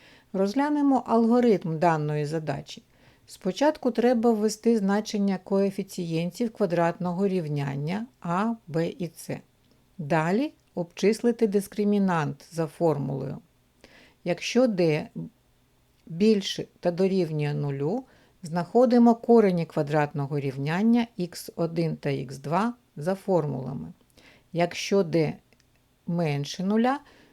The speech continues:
виведемо повідомлення, дійсних коренів немає. Спочатку створимо в Excel таблицю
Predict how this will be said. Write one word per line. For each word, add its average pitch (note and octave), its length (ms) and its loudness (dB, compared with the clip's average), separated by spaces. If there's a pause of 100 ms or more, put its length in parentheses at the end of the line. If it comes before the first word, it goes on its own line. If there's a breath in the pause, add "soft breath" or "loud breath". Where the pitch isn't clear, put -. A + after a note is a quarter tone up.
(340 soft breath)
виведемо A#3+ 640 4
повідомлення, E3 960 2 (100)
дійсних D#3+ 680 -2
коренів D#3 560 -4
немає. D3 500 -6 (1040)
Спочатку C#4+ 840 -2 (220)
створимо A3+ 720 2
в F#3 80 -2
Excel A3 400 -2
таблицю F3+ 840 -2